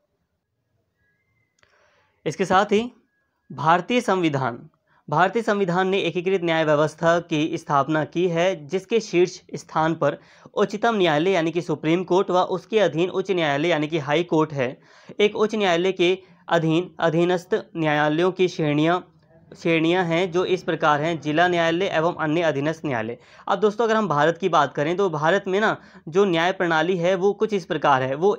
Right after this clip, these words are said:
एकीकृत न्याय प्रणाली स्थापित की गई है। बात को समझिए, देखो भारत में एकीकृत न्याय प्रणाली है, जिसे हम यहाँ पे देखो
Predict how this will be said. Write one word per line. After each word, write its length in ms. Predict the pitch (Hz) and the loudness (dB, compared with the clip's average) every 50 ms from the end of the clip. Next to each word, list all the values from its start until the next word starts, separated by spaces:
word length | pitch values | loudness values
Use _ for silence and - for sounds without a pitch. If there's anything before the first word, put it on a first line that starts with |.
| - | -2
एकीकृत 500 | - 180 185 180 208 196 - 208 208 208 208 | -2 -2 -2 -2 -2 -4 -2 -2 -2 -2 -2
न्याय 240 | 185 175 170 170 180 | -2 0 0 0 -2
प्रणाली 500 | 170 175 170 160 156 156 160 175 185 180 - _ _ - | -2 -2 -2 0 0 0 0 0 -2 -4 -8 _ _ -12
स्थापित 460 | 165 151 - 147 147 139 - 160 147 - | -12 -8 -4 -4 -4 -2 -2 -6 -6 -4
की 160 | - 156 139 | -2 -2 -2
गई 180 | 123 123 113 | -2 -2 -4
है। 160 | 107 110 117 - _ _ _ _ - _ _ - | -6 -10 -12 -16 _ _ _ _ -20 _ _ 0
बात 220 | 156 147 147 147 | 2 2 2 2
को 100 | - 170 | -2 -4
समझिए, 420 | 151 160 139 127 117 113 110 113 - _ _ _ _ _ _ _ _ - - | -2 -2 -4 -4 -4 -8 -10 -12 -14 _ _ _ _ _ _ _ _ -8 -4
देखो 220 | 151 139 127 123 | -2 -2 -2 -2
भारत 420 | 120 117 - 135 143 156 190 196 196 | -4 -4 0 0 2 2 2 0 -2
में 220 | 190 196 214 196 - - _ _ _ - | -2 -2 -2 -4 -6 -12 _ _ _ -2
एकीकृत 480 | 190 190 190 220 208 214 220 214 226 214 | -2 0 0 -2 -4 -2 0 0 0 0
न्याय 240 | 196 180 180 180 185 | 0 0 2 2 0
प्रणाली 460 | 180 - 170 165 160 156 160 165 175 | 0 0 0 2 2 2 2 2 2
है, 220 | 175 196 196 175 - - - | 2 0 -2 -2 -6 -10 -12
जिसे 300 | 160 151 165 165 208 202 | -8 -8 -6 -2 0 0
हम 240 | 202 202 202 202 196 | 2 2 0 0 0
यहाँ 200 | 170 160 160 165 | -2 0 0 -2
पे 140 | 165 - 180 | -2 -2 -2
देखो 300 | 160 156 - 156 135 | -2 -2 -2 -2 -4